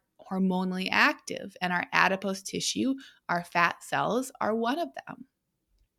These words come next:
And this is one way in which they're active. So when we are truly starving, we're chronically under eating, we're never giving our bodies a chance to burn into body fat. So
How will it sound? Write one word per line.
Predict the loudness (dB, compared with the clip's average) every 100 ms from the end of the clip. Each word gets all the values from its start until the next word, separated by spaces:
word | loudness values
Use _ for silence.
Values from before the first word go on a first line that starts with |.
| -10 0
And | 4
this | 4 2
is | -2
one | -2 0
way | 2 2 0
in | -2 -4
which | -4 -4 -6
they're | -2 4
active. | 4 4 -6 -10 -10 -16 -18 -20 -20 -16
So | 0 2 2 0 -14 -20 -20 _
when | -2 2 4 4 2
we | 0
are | 2 4 4
truly | 0 0 2 2 0 -2
starving, | -2 2 4 2 -2 -4 -2 -2 -4 _ _ _ _
we're | 2 2 0 _ -16
chronically | -2 4 4 2 2 2 2 0
under | 0 0 0 0
eating, | -2 0 0 0 0 -4 -4
we're | -4 0
never | 0 0
giving | 0 -2 -2 -2
our | -2
bodies | 0 0 2 0 -2
a | -6
chance | -6 -4 -6
to | -6
burn | -4 -4
into | -6 -6
body | -2 -2 -2
fat. | -8 -8 0 4 6 4 0 -8
So | -4 0 2 0